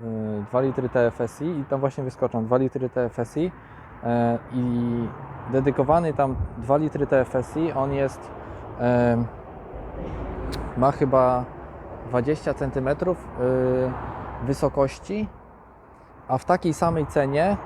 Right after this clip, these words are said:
e, jest do, e, trzy litry T F S I albo, albo do trzy litry diesel. I on jest w takiej samej cenie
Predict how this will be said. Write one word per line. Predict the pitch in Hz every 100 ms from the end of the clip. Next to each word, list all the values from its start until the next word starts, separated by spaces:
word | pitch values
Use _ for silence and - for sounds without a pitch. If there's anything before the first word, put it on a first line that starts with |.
| - - - - -
e, | 127 131 -
jest | 131 165 180 - - - - 107 110
do, | 131 139 143 143 - - - - - - - -
e, | 110
trzy | - - 143
litry | 175 - 339 202 160 - -
T | 156
F | 156
S | 160 - 208
I | 214 -
albo, | 127 135 139 147 147 151 151 151 - _ _ _ _
albo | 117 123 131 123
do | 123
trzy | 127 - 135
litry | 131 127 131 123
diesel. | 131 113 101 87 92 - _ _ _ _ _ _ _ _
I | 120 123
on | 139 156
jest | 135
w | -
takiej | 151 147
samej | - 143 135 120
cenie | - 117 139 190